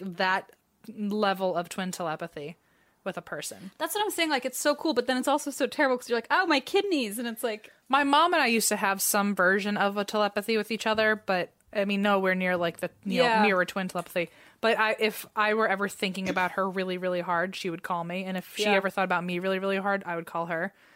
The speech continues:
Speaker 1: But, like, we're, we're able to connect that way where it's like, I know when she's thinking about me. But other than that, it's never been like a, "Oh, mom needs new kidneys. Oh, well,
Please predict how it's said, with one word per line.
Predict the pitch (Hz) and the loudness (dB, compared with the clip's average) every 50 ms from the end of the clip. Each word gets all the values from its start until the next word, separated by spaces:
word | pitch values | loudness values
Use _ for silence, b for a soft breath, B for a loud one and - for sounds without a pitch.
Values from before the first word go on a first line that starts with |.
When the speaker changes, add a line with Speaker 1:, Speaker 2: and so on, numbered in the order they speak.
| b b | b b
Speaker 1:
But, | - 214 | -2 0
like, | 208 208 - | 0 2 2
we're, | 226 214 208 202 - | 2 2 2 0 0
we're | 220 220 226 | 2 2 4
able | 233 262 285 285 277 - | 4 4 4 2 2 0
to | - 214 | 0 -4
connect | - - 214 202 202 196 196 - - | -6 -4 -2 -2 -2 -2 -2 -2 -2
that | 185 180 175 | -2 0 0
way | 196 202 202 202 | 0 0 0 2
where | 196 185 | 2 0
it's | 180 - | 0 0
like, | 190 175 170 - | -2 -4 -2 -2
I | 185 185 | -4 -4
know | 185 190 190 196 | -2 -2 -2 -2
when | 190 185 180 | -2 -4 -6
she's | - - 190 - | -6 -8 -10 -10
thinking | - 170 175 - - 240 240 | -10 -12 -12 -10 -8 -8 -4
about | 240 254 262 254 277 | -2 -2 -2 -4 -4
me. | 320 359 381 - b b b b b b b b | -8 -12 -12 -14 b b b b b b b b
But | - 220 | 2 4
other | 277 302 | 4 4
than | 277 254 | 4 4
that, | 254 254 247 - | 4 2 2 2
it's | 196 196 - | 0 0 0
never | 240 240 240 233 | 0 2 2 2
been | 214 220 214 220 | 2 2 2 2
like | 214 202 202 208 | 2 2 2 2
a, | 208 196 190 185 b b b b b _ _ | 2 0 0 0 b b b b b _ _
"Oh, | 294 349 349 247 170 160 - - | 0 2 4 4 2 2 -2 -4
mom | 220 214 240 269 302 302 | -2 2 4 4 4 2
needs | 277 262 240 233 | 0 -2 -2 0
new | 240 254 240 | -2 -2 -2
kidneys. | - 277 277 262 208 180 180 190 - _ _ _ | -2 -2 -2 0 -2 -2 -2 -4 -8 _ _ _
Oh, | - 320 349 | 2 4 6
well, | 311 254 240 233 240 233 - | 6 6 4 4 4 2 0